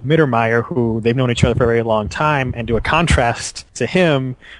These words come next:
Mittermeier is sort of the devoted family man. He's got, um, you know, a devoted wife. You know, he's one of the few admirals who's, who's married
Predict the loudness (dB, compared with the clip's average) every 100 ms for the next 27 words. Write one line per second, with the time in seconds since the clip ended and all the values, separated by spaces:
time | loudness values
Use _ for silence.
0 | -2 0 0 0 0 0 0 -2 0 0
1 | 0 -4 -8 -4 0 4 2 2 0 0
2 | -2 -2 -2 -4 -6 -2 2 4 2 0
3 | 0 2 0 -4 -8 -8 -6 -6 -10 -16
4 | -6 -2 2 4 4 4 4 4 2 0
5 | -4 -8 _ -4 -2 0 2 2 0 2
6 | 4 4 2 0 -2 -2 -4 -2 0 0
7 | 2 2 2 0 2 2 2 0